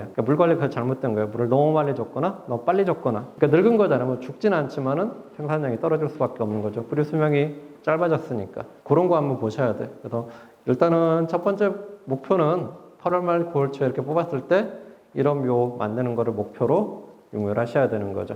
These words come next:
화분화는 기술센터에서 받으려니까 건경은 가시는 건 좋은 거죠, 당연히. 대신에 꼭 참고용인 거예요. 화분화는 꼭 봐야 되는 건 좋-, 좋은데, 그러니까 일 단계, 이 단계만 되면은 내가 이제 맹물관 정식하고 나서 맹물관제라든가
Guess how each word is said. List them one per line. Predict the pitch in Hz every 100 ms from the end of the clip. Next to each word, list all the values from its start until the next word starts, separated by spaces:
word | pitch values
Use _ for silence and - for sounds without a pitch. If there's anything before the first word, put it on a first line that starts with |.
| -
화분화는 | - 196 208 214 208 202 202 202 196
기술센터에서 | 196 160 180 175 165 156
받으려니까 | 135 127 160 160 160 143 139 151 110 - - -
건경은 | - 160 208 208 190 202 170 95 - - -
가시는 | 170 170 202
건 | 180
좋은 | - 143
거죠, | 135 135
당연히. | 120 107 110 139 156 - - - _
대신에 | 160 160 190 175 185 - 113 - -
꼭 | - 196
참고용인 | - 226 240 226 190
거예요. | 143 117 117
화분화는 | 175 180 180 170
꼭 | 170 -
봐야 | 139 147
되는 | 160 147
건 | 139
좋-, | 127 -
좋은데, | 139 139 143 170 95 - - - - _
그러니까 | 147 110 - - -
일 | 147
단계, | 202 202 170
이 |
단계만 | 143 151 156 156
되면은 | 147 131 131 131
내가 | 131 139
이제 | 135 123 123
맹물관 | 131 175 180 160 160
정식하고 | - 143 143 - 202
나서 | 202 190 143 127 156 104 - 143
맹물관제라든가 | 123 143 147 143 135 131 120 120 160 202